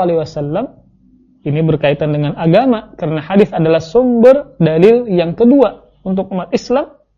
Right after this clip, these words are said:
sumber rujukan kita,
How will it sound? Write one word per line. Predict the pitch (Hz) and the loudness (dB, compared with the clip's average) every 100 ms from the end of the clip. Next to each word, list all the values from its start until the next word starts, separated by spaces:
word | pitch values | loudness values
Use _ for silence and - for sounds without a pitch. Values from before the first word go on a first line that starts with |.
| _ _ _ _ _ _ _ _ _ _ _ _ _ _ _ _ _ | _ _ _ _ _ _ _ _ _ _ _ _ _ _ _ _ _
sumber | - 226 202 170 170 | -4 2 6 8 8
rujukan | 180 190 185 | 8 6 4
kita, | 185 180 254 - | 2 0 0 -2